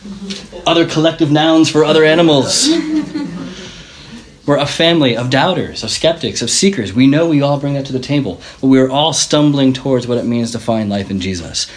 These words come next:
But we're not just that, because in the middle of this doubting, skeptical, believe everything you hear family is Jesus. He's one of us,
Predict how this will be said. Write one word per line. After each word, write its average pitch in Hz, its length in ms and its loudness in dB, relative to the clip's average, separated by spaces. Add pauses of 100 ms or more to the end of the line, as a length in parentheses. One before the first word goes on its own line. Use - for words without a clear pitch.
(180)
But - 140 -6
we're 123 80 0
not 135 280 2
just 147 320 0
that, 92 220 -8
because - 320 -4
in 156 120 4
the 160 80 4
middle 160 440 4
of 127 140 -2
this 131 160 0
doubting, 120 360 0
skeptical, 120 520 -2
believe 113 300 -2
everything 110 360 -4
you 104 100 -4
hear 107 200 -4
family 104 420 -2 (220)
is 127 180 2
Jesus. - 760 -2 (360)
He's 139 180 2
one 151 220 4
of 135 100 0
us, - 480 -8